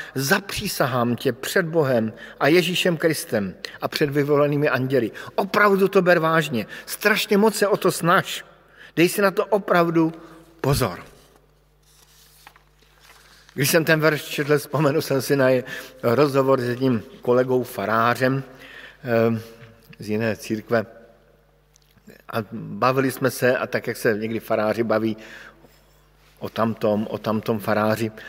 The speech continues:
A on vždycky začínal, když jsem se optal na nějakého jeho kolegu, říká: "No, to je strašnej vůl." A za chvilku zase o někom jiným a říká: "No, to je strašnej vůl." Pak už jsem z toho byl až unavený.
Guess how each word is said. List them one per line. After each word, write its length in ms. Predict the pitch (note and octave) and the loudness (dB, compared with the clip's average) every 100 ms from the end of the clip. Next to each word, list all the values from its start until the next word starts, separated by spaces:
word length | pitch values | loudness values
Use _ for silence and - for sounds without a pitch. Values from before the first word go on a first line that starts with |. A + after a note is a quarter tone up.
| - - - | -20 -14 -2
A 120 | C#3 | 0
on 160 | D#3 D3+ | 2 0
vždycky 400 | C#3+ - C#3+ B2+ | -2 0 0 2
začínal, 520 | B2 - A#2+ A2+ A2 - - - - | 0 0 2 2 0 -8 -20 -20 -14
když 160 | A#2+ | -6
jsem 120 | - A2+ | -2 0
se 100 | A#2+ | 0
optal 300 | - B2 A#2 | 0 0 2
na 100 | A2+ | 2
nějakého 580 | A#2 A#2 C3 B2 A#2+ | 2 2 2 2 2
jeho 240 | A#2 A#2 A2+ | 2 0 0
kolegu, 340 | A#2+ A#2 A2+ | 2 2 0
říká: 240 | A2+ A2+ A2+ | -6 -4 -2
"No, 120 | A#2+ | 2
to 120 | D#3 | 2
je 80 | C#3 | 2
strašnej 540 | - C3 - C3+ B2 | 0 -4 -2 0 0
vůl." 460 | G#2 A#2 A#2+ G#2 - - - _ _ _ _ _ _ _ _ _ | 0 2 2 2 -2 -18 -20 _ _ _ _ _ _ _ _ _
A 120 | B2 | -4
za 100 | B2 | -2
chvilku 380 | C3 C3 A#2 C3 | -2 0 0 0
zase 260 | A#2+ - C#3+ | 0 2 0
o 60 | |
někom 320 | B2 A#2+ B2 A#2 | 0 0 0 2
jiným 240 | A2+ A2+ | 2 2
a 80 | G#2+ | 0
říká: 200 | - A2 | 0 0
"No, 120 | C3 | 2
to 100 | F3 | 2
je 80 | D3 | 0
strašnej 500 | - C#3+ C3 C#3+ B2 | 0 -4 -2 -2 -2
vůl." 380 | A2+ A#2 A2 G2 - - - - - _ - | 0 0 0 -2 -14 -20 -20 -20 -20 _ -4
Pak 160 | C3 | -4
už 100 | D3+ | -4
jsem 140 | - C#3 | -4 -2
z 60 | |
toho 120 | - C#3 | 2 2
byl 120 | D3 | 2
až 160 | C3 - | 0 -6
unavený. 600 | C#3 D#3+ A#2+ A#2 G#2+ | 0 2 2 0 -4